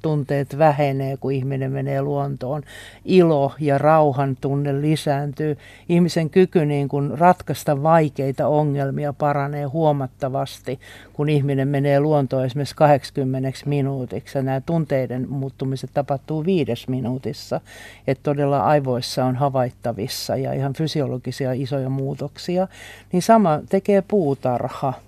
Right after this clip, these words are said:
Ja se on niinku yksi mun niinku semmonen niinku henkilökohtainen tämmönen niinku rentoutumisen ja rauhoittumisen niinku, niin, mm, tota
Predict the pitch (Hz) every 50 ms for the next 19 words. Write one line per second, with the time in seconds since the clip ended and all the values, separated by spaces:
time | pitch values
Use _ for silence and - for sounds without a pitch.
0 | _ - - 151 143 - - 180 165 151 151 151 147 139 - 156 147 151 156 -
1 | - - 160 147 147 147 139 135 131 123 131 131 - 131 131 131 131 127 127 127
2 | 143 147 - - - - - - - - _ - 147 - 151 143 - - _ _
3 | 160 180 202 208 202 - 165 143 139 131 127 - 131 127 - - _ - 117 117
4 | 117 113 127 123 123 123 127 131 131 127 131 131 131 131 127 - 135 131 156 156
5 | 151 147 131 - 135 131 123 - 131 131 131 131 - - 135 131 135 135 131 135
6 | 147 147 143 131 104 - 113 - _ - 113 113 110 104 117 - - 117 127 120
7 | 113 110 - 98 - - 87 - 123 - - - - - - - - - - -
8 | 131 127 123 120 117 - _ _ _ _ - - _ _ _ 143 135 131 139 135
9 | 123 101 113 120 - _ - - 139 123 - 131